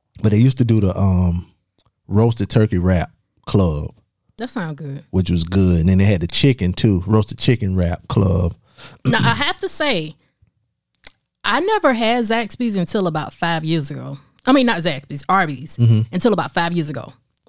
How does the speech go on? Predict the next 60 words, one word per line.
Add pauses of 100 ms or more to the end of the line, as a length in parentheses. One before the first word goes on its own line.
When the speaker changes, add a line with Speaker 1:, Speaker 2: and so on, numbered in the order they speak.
(140)
Speaker 2:
I
was
one
of
those
people
like,
"Ugh,
ar-,
roast
beef,
ugh."
I
would,
I
wouldn't
even
give
the
menu
a
chance.
Speaker 1:
Mm-hmm. (260)
Speaker 2:
And
w-,
one
time,
um, (280)
when
I
was
working
at
A
D
P, (200)
'cause
Arby's
on
fifty-two,
I
was
like,
"Let
me,
let
me
swing
through
this
drive-thru,
see
Speaker 1:
Mm,
Speaker 2:
what
Speaker 1:
'cause
Speaker 2:
they
Speaker 1:
ain't
Speaker 2:
got."
Speaker 1:
nobody
there.